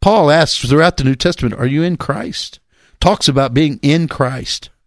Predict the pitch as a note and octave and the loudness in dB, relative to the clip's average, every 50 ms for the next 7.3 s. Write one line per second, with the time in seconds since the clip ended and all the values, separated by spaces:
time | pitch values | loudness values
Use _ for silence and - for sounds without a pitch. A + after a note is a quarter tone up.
0 | _ _ _ _ _ _ _ _ _ _ _ _ _ _ _ _ _ _ _ _ | _ _ _ _ _ _ _ _ _ _ _ _ _ _ _ _ _ _ _ _
1 | _ _ - - B2+ A#2+ - - B2+ B2+ A2+ G2 F#2 F2 E2 - - - _ _ | _ _ -2 -2 -2 0 0 0 0 0 0 -2 -2 -4 -8 -12 -16 -20 _ _
2 | _ _ _ _ _ _ _ _ _ _ _ - - A#2 - A2+ - - A#2 A2 | _ _ _ _ _ _ _ _ _ _ _ -8 -8 -6 -6 -10 -6 -4 -4 -2
3 | F#2+ - G#2 F#2+ - B2 G#2+ G2+ - - A2+ F#2 F2+ - B2 A#2 G#2 G2 A2 A2+ | -2 -4 -6 -4 -4 -4 -4 -4 -4 -4 -6 -6 -4 -4 -2 -2 -2 -2 -2 -2
4 | A2 G#2 G#2 A2+ A#2 A2+ G2+ G#2+ A2+ B2+ C#3 C3+ - - - A#2+ A#2 A#2+ A#2 B2 | 0 0 0 0 -2 -2 -4 -2 -2 -4 -4 -4 -6 -6 -4 -2 -2 0 0 -2
5 | C3+ A#2+ - - A#2 G2+ F#2 - G2+ G2 F2+ - - A#2+ A#2 A#2 G#2+ G2+ - - | -2 -4 -4 -6 -6 -6 -6 -6 -6 -8 -8 -8 -6 -4 -4 -4 -4 -6 -6 -6
6 | - A2+ A2 - - A#2+ A2 G#2 - - - - C#3 B2+ - - - - B2+ C3 | -4 -4 -4 -4 -6 -8 -8 -8 -10 -10 -6 -6 -6 -6 -8 -10 -8 -6 -4 -4
7 | B2 A2 G#2 - - - | -4 -6 -8 -10 -14 -16